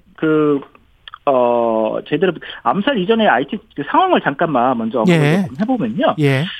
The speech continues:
Speaker 1: 사실 아이티는 언제 터질지 모르는 불안정의 일상이라는 뇌관을 가지고 있는 나라예요.
Speaker 2: 예.
Speaker 1: 그 국민은 있지만 국가가 없는, 즉 정부가 보이지 않는 나라가 아이티라고 할 수가 있는데요. 그 단적으로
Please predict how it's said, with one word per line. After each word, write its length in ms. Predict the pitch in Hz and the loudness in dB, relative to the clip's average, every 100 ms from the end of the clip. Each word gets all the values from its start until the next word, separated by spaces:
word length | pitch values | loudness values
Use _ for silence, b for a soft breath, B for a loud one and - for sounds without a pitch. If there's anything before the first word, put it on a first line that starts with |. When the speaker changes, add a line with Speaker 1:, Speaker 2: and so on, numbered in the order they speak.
| B | B
Speaker 1:
사실 200 | - 185 | -2 0
아이티는 460 | 156 147 202 254 247 - | 0 -2 -2 0 0 -2
언제 440 | 120 143 208 269 208 | -2 0 2 2 0
터질지 340 | - 311 294 | -4 -6 -2
모르는 600 | 226 220 165 165 139 117 | -2 0 0 0 0 -4
불안정의 1000 | - 147 175 233 214 190 190 185 180 170 | -4 0 0 0 -2 0 0 0 0 -2
일상이라는 760 | 160 262 - 285 233 165 160 165 | -4 -4 0 0 0 0 0 -2
뇌관을 400 | 107 120 226 247 | -2 0 0 0
가지고 340 | 202 117 123 117 | -4 -6 -10 -16
있는 180 | 110 101 | -16 -16
나라예요. 680 | 92 95 90 87 113 127 127 - | -14 -14 -16 -14 -12 -10 -10 -4
Speaker 2:
예. 520 | 123 120 117 120 120 | -2 0 -2 -4 -6
Speaker 1:
그 220 | 110 110 | -6 -6
국민은 380 | - 175 262 254 | 0 2 2 0
있지만 380 | 147 - 175 175 | -2 -4 -2 -2
국가가 580 | 165 151 - 196 185 175 | -4 -10 -2 -2 0 0
없는, 480 | 117 123 131 120 208 | -2 -4 -6 -6 -6
즉 140 | - - - | -10 -16 -14
정부가 500 | - 131 175 220 202 | -8 -6 -4 -2 -2
보이지 420 | - 127 156 180 | -4 -6 -4 -2
않는 280 | 143 123 123 | -2 -4 -4
나라가 440 | 101 113 110 - | -2 -2 -4 -4
아이티라고 640 | 104 117 147 127 110 104 | -4 -6 -4 -4 -4 -4
할 100 | 120 | -6
수가 220 | 131 - 101 | -8 -6 -8
있는데요. 460 | 95 95 156 277 - B B B B B | -8 -8 -2 -2 -4 B B B B B
그 140 | - - | -6 -4
단적으로 840 | - 139 175 285 147 147 139 - | -4 -4 0 -2 0 0 -2 -4